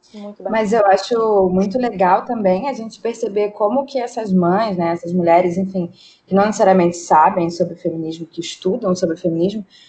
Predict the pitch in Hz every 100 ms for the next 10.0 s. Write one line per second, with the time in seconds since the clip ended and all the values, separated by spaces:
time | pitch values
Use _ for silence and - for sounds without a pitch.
0 | _ - - 196 196 185 185 208 214 -
1 | 214 - 196 220 240 240 220 190 180 175
2 | 185 - 180 175 170 170 196 196 196 220
3 | 240 214 196 202 180 160 175 214 226 202
4 | 190 175 165 175 175 160 147 _ - _
5 | - 285 285 220 190 180 175 - _ 233
6 | 247 240 226 226 214 294 294 262 233 -
7 | 233 285 277 247 247 262 254 226 233 247
8 | 202 190 190 196 - - 214 262 220 180
9 | 180 202 185 143 - - - - 147 139